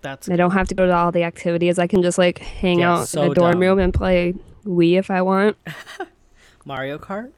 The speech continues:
Speaker 2: The options are limitless. <laughs>
Speaker 1: They are. So
Speaker 2: We
Speaker 1: much
Speaker 2: did play
Speaker 1: more
Speaker 2: Mario
Speaker 1: freedom.
Speaker 2: Kart.
Speaker 1: How I love the Mario Kart.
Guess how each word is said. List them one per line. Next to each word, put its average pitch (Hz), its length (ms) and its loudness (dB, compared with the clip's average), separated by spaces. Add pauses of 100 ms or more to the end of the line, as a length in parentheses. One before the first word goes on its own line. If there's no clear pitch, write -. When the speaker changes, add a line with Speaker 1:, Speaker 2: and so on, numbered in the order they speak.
(120)
Speaker 2:
The 240 120 0
options 233 420 2
are 190 100 2
limitless. - 680 -2 (160)
<laughs> - 160 -10
Speaker 1:
They 139 160 -8
are. 127 440 -8 (120)
So - 200 -10
Speaker 2:
We 202 80 4
Speaker 1:
much 214 80 4
Speaker 2:
did 247 80 4
play 285 140 2
Speaker 1:
more - 60 4
Speaker 2:
Mario 180 260 0
Speaker 1:
freedom. - 180 -6
Speaker 2:
Kart. 165 240 -4 (260)
Speaker 1:
How - 160 -18
I 113 140 -16
love 113 300 -18
the 127 60 -20
Mario 127 360 -18
Kart. 123 280 -20